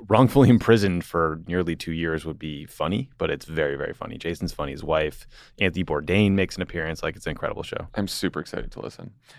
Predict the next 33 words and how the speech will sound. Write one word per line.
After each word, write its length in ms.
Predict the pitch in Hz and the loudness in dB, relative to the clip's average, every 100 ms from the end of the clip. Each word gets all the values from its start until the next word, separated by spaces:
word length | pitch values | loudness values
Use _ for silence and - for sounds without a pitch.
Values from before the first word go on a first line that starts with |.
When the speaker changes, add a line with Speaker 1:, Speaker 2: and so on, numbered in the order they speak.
| - - | -8 4
Speaker 2:
Uh, 220 | 123 120 | 8 8
one 260 | 131 151 170 | 8 8 10
more 140 | 165 | 8
quick 200 | - 151 | 6 4
note 140 | 135 120 | 6 6
before 240 | 120 127 | 6 6
we 80 | 113 | 6
begin. 400 | 107 104 110 117 | 4 4 4 2
September 520 | - - - 143 151 160 | 2 2 4 4 6 4
is 200 | 113 104 | 4 2
National 680 | 104 117 127 147 131 127 95 | 2 2 0 2 2 2 4
Voter 280 | 117 113 110 | 6 6 6
Registration 680 | 107 92 - 101 101 - | 4 2 -4 0 0 -2
Month, 320 | 82 67 73 _ - - _ - | -8 -8 -12 _ -20 -20 _ 4
and 280 | 110 107 101 | 6 6 8
Vote 180 | 131 147 | 6 8
Save 140 | 147 | 4
America 260 | 143 143 131 | 6 4 4
is 80 | |
working 240 | 117 135 135 | 2 4 6
to 60 | |
raise 240 | 131 123 - 110 | 8 8 6 6
one 240 | 139 190 | 6 6
point 240 | 190 175 | 4 4
five 200 | 175 156 | 6 4
million 320 | 120 139 147 131 | 6 4 4 8
dollars 460 | 123 135 143 - | 8 8 4 -2
through 280 | - - 131 | -10 0 4
our 120 | 110 | 4
No 300 | 104 101 117 - | 4 4 4 6
Off 240 | 101 - | 4 2
Years 180 | 98 92 | -2 -2
Fund. 400 | - 175 180 170 | 2 4 6 4